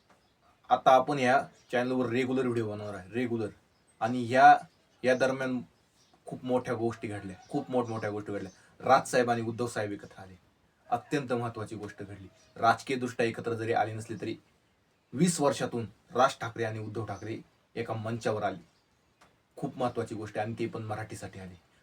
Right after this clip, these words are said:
मराठी भाषा काय करू शकते, मराठी भाषा काय करू शकते ते याच्यातून कळालं.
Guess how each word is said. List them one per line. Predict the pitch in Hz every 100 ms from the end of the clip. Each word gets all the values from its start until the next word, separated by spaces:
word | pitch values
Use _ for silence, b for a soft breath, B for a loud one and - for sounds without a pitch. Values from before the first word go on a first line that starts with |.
| b
मराठी | 120 135 139 151
भाषा | 156 131
काय | 127 127 131
करू | 127 120
शकते, | 117 - 95 - -
मराठी | 117 113 127
भाषा | 110 117
काय | 110 120 120
करू | 120
शकते | 113 -
ते | 110 113
याच्यातून | 107 104 95 107
कळालं. | 92 98